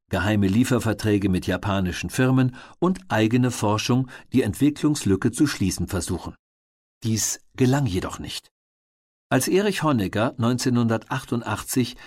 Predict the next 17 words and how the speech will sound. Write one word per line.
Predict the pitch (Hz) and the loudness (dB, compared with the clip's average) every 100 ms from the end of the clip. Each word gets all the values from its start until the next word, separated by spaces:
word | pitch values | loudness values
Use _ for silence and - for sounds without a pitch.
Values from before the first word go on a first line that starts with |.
| - - | -20 -2
dem | 117 117 113 | 2 2 2
sowjetischen | 117 104 147 160 151 - 110 | 0 2 0 0 -2 0 -2
Staats- | - 117 131 - | 0 0 0 -4
und | 123 | -6
Parteichef | - 98 117 117 - 98 - | -4 -4 0 -2 0 -4 0
Gorbatschow | 107 117 101 - 101 92 - - _ | 0 0 -2 0 -2 -4 -12 -20 _
bei | - 98 - | -4 -4 -2
einem | 92 82 | -2 -2
Besuch | 87 104 135 | -2 2 2
stolz | - - 127 160 - | 0 -2 0 0 -2
ein | - 90 | -6 -6
Chip-Exemplar | - 190 - 90 - 92 104 107 - | -2 -4 -4 -6 -4 -2 0 0 -2
aus | - | -8
der | 85 | -8
neuesten | 78 104 101 - - 82 | -2 0 0 -2 -6 -4
Serienproduktion | 90 123 113 98 90 95 92 87 - 101 | 0 2 2 0 0 -2 -2 -2 0 0
überreichte, | 104 95 95 101 - 156 | 2 0 0 -2 -2 -4